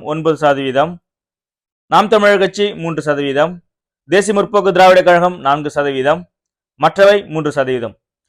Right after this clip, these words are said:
அதாவது தற்போதைய சூழல்ல திட்டக்குடி தனி தொகுதிக்கு தேர்தல் வந்தா இந்த தொகுதி வந்து திமுக ஈஸியா வின் பண்றாங்க. அதுக்கு முக்கியமான காரணம் என்னன்னு பாத்தீங்கன்னா விடுதலை சிறுத்தைகள் கட்சி வந்து திமுக கூட்டணியில இருக்காங்க. விடுதலை சிறுத்தைகள் கட்சிக்கு இந்த தொகுதியில கணிசமான வாக்கு வங்கி இருக்கு. So அந்த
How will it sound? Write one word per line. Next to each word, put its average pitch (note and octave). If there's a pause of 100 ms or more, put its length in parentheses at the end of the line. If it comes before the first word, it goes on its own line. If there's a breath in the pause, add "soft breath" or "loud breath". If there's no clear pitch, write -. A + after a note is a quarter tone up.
(200)
அதாவது F3+ (380)
தற்போதைய G3
சூழல்ல G3 (120)
திட்டக்குடி F#3+
தனி F3
தொகுதிக்கு D#3+
தேர்தல் D#3+
வந்தா D3+ (340)
இந்த D#3+
தொகுதி G3
வந்து G3+
திமுக G3 (120)
ஈஸியா F#3
வின் E3+
பண்றாங்க. D#3 (240)
அதுக்கு D3+
முக்கியமான F#3+
காரணம் F3+
என்னன்னு E3+
பாத்தீங்கன்னா D#3 (400)
விடுதலை G3
சிறுத்தைகள் E3+
கட்சி D#3+
வந்து E3 (160)
திமுக F#3+
கூட்டணியில D#3
இருக்காங்க. D3+ (400)
விடுதலை F#3
சிறுத்தைகள் E3
கட்சிக்கு D#3
இந்த F#3 (100)
தொகுதியில F3 (380)
கணிசமான G3
வாக்கு F3+
வங்கி D#3+
இருக்கு. D3+ (200)
So G#3 (100)
அந்த F#3